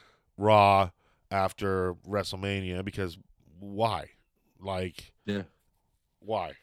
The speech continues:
Speaker 1: I just saw two nights of WrestleMania and
Speaker 2: Yeah,
Speaker 1: about
Speaker 2: for real.
Speaker 1: seven other cards, <laughs> like,
Speaker 2: So
Speaker 1: throughout the
Speaker 2: much
Speaker 1: weekend.
Speaker 2: wrestling. So much wrestling.
Speaker 1: Yeah, it's so much wrestling. Ring of Honor, like, uh, uh, New Japan is there.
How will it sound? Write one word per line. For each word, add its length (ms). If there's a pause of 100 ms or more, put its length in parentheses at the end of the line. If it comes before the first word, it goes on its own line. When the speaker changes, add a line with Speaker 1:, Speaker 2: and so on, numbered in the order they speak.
(160)
Speaker 1:
I 120
just 240
saw 240
two 140
nights 260
of 60
WrestleMania 720 (800)
and 180
Speaker 2:
Yeah, 80
Speaker 1:
about 140
Speaker 2:
for 120
real. 80
Speaker 1:
seven 320
other 200
cards, 720 (640)
<laughs> 160 (440)
like, 240
Speaker 2:
So 80
Speaker 1:
throughout 180
the 80
Speaker 2:
much 40
Speaker 1:
weekend. 200
Speaker 2:
wrestling. 340 (560)
So 300
much 240
wrestling. 380 (240)
Speaker 1:
Yeah, 240 (140)
it's 200
so 300
much 200
wrestling. 480
Ring 160
of 120
Honor, 260
like, 160 (200)
uh, 280
uh, 40
New 200
Japan 540
is 180
there. 480